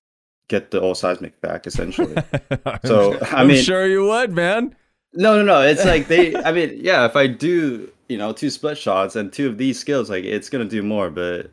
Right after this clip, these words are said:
Speaker 1: I don't see what they're trying to get at adding this new skill when, you know, it's like, is it so that we can improve our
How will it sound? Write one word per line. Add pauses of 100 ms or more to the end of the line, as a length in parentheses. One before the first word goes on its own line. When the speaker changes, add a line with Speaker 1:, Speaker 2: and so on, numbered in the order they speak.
Speaker 1:
I
don't
see
what
they're
trying
to
get
at
adding
this
new
skill (680)
when, (140)
you
know,
it's
like,
is
it (600)
so
that
we
can
improve
our